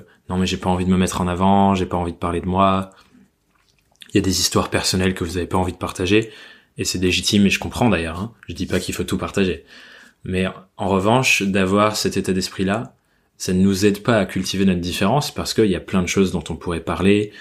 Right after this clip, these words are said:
euh, même de la sphère personnelle, qu'on pourrait partager avec, euh, ses clients, avec un degré de, de sélection, bien sûr, hein, mais qui permettrait de vraiment créer plus de relations et de cultiver le fait que vous êtes unique en tant que personne.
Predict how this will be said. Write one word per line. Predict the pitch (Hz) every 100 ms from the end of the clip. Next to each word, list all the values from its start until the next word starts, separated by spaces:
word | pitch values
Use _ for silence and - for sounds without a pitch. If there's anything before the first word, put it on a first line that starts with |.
| - - _ -
euh, | 82
même | 87 90 87
de | 87
la | 85
sphère | - - 92
personnelle, | - - - 95 120 135 - _ _ _ _ _ _ _ _ -
qu'on | -
pourrait | 98 90
partager | 98 - 95 92 92
avec, | 85 - -
euh, | 87
ses | -
clients, | - - 117 139 - - - - - - -
avec | 92 87 -
un | 85 85
degré | 92 90 95 95 92 90
de, | 87 82 - 76 55 - _ _ 95
de | 85
sélection, | - 87 - 104
bien | 90
sûr, | 87 110
hein, | 92 120 - - - - 98
mais | 95
qui | 92
permettrait | 98 92 92 - 107 110 117
de | 101 90
vraiment | 85 90 95 98 104 107 98
créer | - - 107 98
plus | - 98 92
de |
relations | 90 90 - 107
et | 92
de | 90
cultiver | 85 92 - 101
le |
fait | 95 98
que | -
vous | 82 85
êtes | 90 -
unique | 90 95 92
en | 82
tant | 90
que | -
personne. | - - -